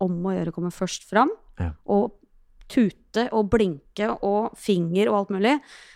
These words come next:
Speaker 1: Og det er klart at når han kjører bil med vår <laughs> logo på og, og mitt navn på, så ble jeg jo veldig <laughs> Så jeg har liksom prøvd å plukke bort noe av det da, men han er fortsatt italiener.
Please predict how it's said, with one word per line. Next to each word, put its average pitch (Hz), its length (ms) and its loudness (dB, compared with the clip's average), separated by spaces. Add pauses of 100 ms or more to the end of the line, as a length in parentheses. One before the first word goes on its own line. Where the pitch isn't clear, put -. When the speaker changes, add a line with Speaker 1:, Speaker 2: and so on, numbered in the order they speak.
Speaker 1:
Og 214 100 4
det 233 60 6
er 202 100 0
klart 208 220 0
at 196 60 -4
når 202 160 0
han 185 200 2
kjører 180 380 2
bil 165 360 -2 (120)
med 196 220 4
vår 180 260 4 (140)
<laughs> - 200 4
logo 180 260 4
på - 180 0
og, 226 160 2 (280)
og 233 100 6
mitt 202 360 0
navn 190 560 0
på, 277 160 6 (540)
så - 180 4
ble 208 140 6
jeg 202 180 6
jo 226 140 4
veldig 196 320 6
<laughs> - 800 2
Så - 40 4
jeg 269 120 6
har 262 120 4
liksom 269 320 4
prøvd 220 340 2
å 247 120 4
plukke 254 380 2
bort 233 180 4
noe 240 260 6
av 143 140 2
det 165 80 4
da, 247 160 6
men 233 200 4
han 220 220 4
er 202 60 4
fortsatt 208 400 -4
italiener. 180 500 0